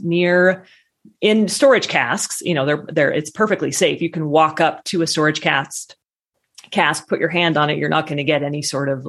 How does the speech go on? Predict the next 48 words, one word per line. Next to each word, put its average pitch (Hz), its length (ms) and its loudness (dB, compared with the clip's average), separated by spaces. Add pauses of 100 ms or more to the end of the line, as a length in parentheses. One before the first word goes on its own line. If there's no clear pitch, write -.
(140)
um, 131 460 -8
you 147 80 -10
know, 131 160 -10
you're 139 120 -6
not 143 120 -4
gonna 139 100 -8
be 139 160 -8
irradiated, 143 640 -4 (460)
but 214 460 2 (280)
it's - 180 0
just - 240 -2
sitting 160 200 0
there 123 160 -4
and 147 160 -6
we 151 80 -2
don't 143 240 0
know 156 80 0
where 143 160 0
we're 135 100 -4
gonna 131 160 -6
put 160 220 0
it. 139 160 2
And 151 140 -4
long-term, 208 540 2
that 160 120 4
doesn't 160 220 0
seem 156 200 -4
like 139 200 -4
the 139 60 -6
best 131 220 -2
solution. 151 540 -2
And 160 160 -2
the, 160 200 2
you 160 100 -2
know, 151 100 -2
the 147 160 -4
exa-, 151 240 -2
one 190 160 2
of 170 60 0
the 160 60 -2
big 202 220 0
examples 160 460 -2
of 139 100 -4
this 147 240 -4
is, 147 120 -6
like, 135 180 -4
San 156 220 -2
Onofre 143 520 -2